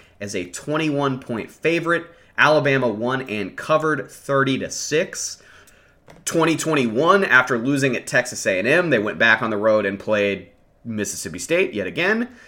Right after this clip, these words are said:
Uh, and they won and covered in that spot as a seventeen point road favorite, forty-nine to nine, not even competitive. Twenty nineteen, after they lost to Joe Burrow's L S U team, Alabama went on the road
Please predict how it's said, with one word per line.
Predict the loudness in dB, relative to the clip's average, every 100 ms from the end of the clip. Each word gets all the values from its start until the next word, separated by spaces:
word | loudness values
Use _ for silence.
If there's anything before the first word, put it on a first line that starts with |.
| -20 _
Uh, | -10 -8 -4
and | -4 -2 -2 0
they | -2
won | 0 -2
and | -2
covered | 0 0 0
in | 0
that | 2 2
spot | 2 2 2
as | 0
a | -4
seventeen | -4 0 0 -2 -6 -6 -6
point | -4 -6 -4
road | 2 2 2
favorite, | -2 0 -2
forty-nine | -2 -6 -4 -4 -4 -4 -6
to | -10
nine, | -8 -2 0 2 0 -4 -6
not | -6 -6
even | -8 -12
competitive. | -14 -2 0 2 0 -2 -6 -20 -20 _
Twenty | -10 0 2 2
nineteen, | 2 2 0 -2 -8 -4 -2 0 -2 -4 2
after | 2 2 2
they | 2
lost | 4 2 0
to | -6
Joe | -2 0
Burrow's | 0 0 2 0 -2 -2
L | 2
S | 2 0
U | -2 -2
team, | -2 -2 -4 -4
Alabama | -2 -2 0 -2 -2 -4
went | -6 -6
on | -6 -6
the |
road | -6 2 6 6 4